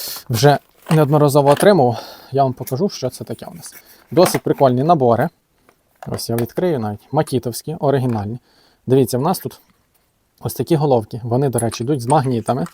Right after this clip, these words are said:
Все, бачите, тут перемішали, звичайно, поки доїхало. Але тим не менше. Це в нас оригінал. Так, ось сюди складу вам і зараз покажу, щоб все було гарно. Так, бачите, ось тут є магнітик всередині.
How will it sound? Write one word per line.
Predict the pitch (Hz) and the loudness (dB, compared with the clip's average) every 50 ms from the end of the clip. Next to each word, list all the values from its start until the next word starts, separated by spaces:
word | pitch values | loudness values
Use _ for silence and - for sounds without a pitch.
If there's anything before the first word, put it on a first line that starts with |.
| - - _ _ _ - - - _ _ _ _ _ | -14 -20 _ _ _ -20 -20 -20 _ _ _ _ _
Все, | - - 139 | -2 -2 2
бачите, | 117 131 135 131 - 113 - 120 | 4 4 2 2 0 -6 -8 -8
тут | - - - | -8 -6 -8
перемішали, | - 120 127 147 165 - - 262 262 208 156 | -6 -6 -4 -6 -6 -8 -6 -4 -2 -2 -2
звичайно, | 127 131 123 - - 131 120 120 113 | -2 -4 -8 -6 -6 -6 -6 -6 -6
поки | - 120 - - 113 | -8 -10 -8 -8 -6
доїхало. | 113 123 117 117 110 - 120 117 123 - - - _ _ _ _ _ _ _ | -6 -4 -4 -6 -6 -8 -10 -14 -12 -12 -14 -14 _ _ _ _ _ _ _
Але | - 131 147 156 147 143 - - - - - _ _ | 0 0 2 2 2 -2 -4 -8 -18 -20 -20 _ _
тим | - 135 135 | -4 -2 -2
не | 131 123 | 0 -2
менше. | 117 101 95 101 - - _ _ _ _ _ _ _ - - _ | -2 -4 -6 -10 -14 -18 _ _ _ _ _ _ _ -14 -14 _
Це | - 151 | -2 0
в | 143 | 0
нас | 127 117 - - | 0 -2 0 0
оригінал. | 143 165 143 123 123 110 104 101 120 147 - _ _ _ _ _ _ _ _ _ _ _ _ _ _ _ _ _ - - _ | 2 2 2 2 0 -2 -2 -4 -6 -8 -10 _ _ _ _ _ _ _ _ _ _ _ _ _ _ _ _ _ -20 -20 _
Так, | - - - - | -14 -14 -12 -10
ось | 120 120 - | -12 -12 -12
сюди | - - 120 110 117 | -10 -10 -8 -8 -6
складу | 110 - - - 127 135 180 214 | -8 -8 -8 -8 -8 -6 -4 -4
вам | 208 165 127 - _ | -4 -6 -8 -10 _
і | 143 | -10
зараз | 120 127 127 120 - | -8 -8 -8 -8 -12
покажу, | - - - - 110 104 95 - _ _ _ _ - _ _ _ | -16 -18 -14 -12 -12 -12 -12 -16 _ _ _ _ -20 _ _ _
щоб | - 117 107 | -18 -14 -12
все | - - | -10 -8
було | 113 113 117 113 113 - _ _ _ _ | -8 -6 -6 -8 -8 -10 _ _ _ _
гарно. | - 101 113 104 98 101 95 92 _ _ _ _ _ _ _ _ _ _ _ _ _ _ _ _ _ | -14 -10 -10 -10 -10 -12 -14 -20 _ _ _ _ _ _ _ _ _ _ _ _ _ _ _ _ _
Так, | - - 92 - | -12 -12 -12 -4
бачите, | 120 147 175 175 - - 107 98 _ _ | -4 -4 -2 -4 -6 -12 -16 -16 _ _
ось | 135 131 - | -10 -8 -8
тут | 160 156 - | -10 -8 -8
є | 147 139 | -8 -6
магнітик | 135 120 110 107 107 107 - 170 - _ _ _ _ _ _ _ _ _ _ _ _ _ _ _ _ _ _ _ | -6 -8 -8 -10 -10 -10 -10 -12 -12 _ _ _ _ _ _ _ _ _ _ _ _ _ _ _ _ _ _ _
всередині. | - - 127 120 117 107 104 110 113 | -12 -8 -6 -4 -4 -4 -6 -8 -10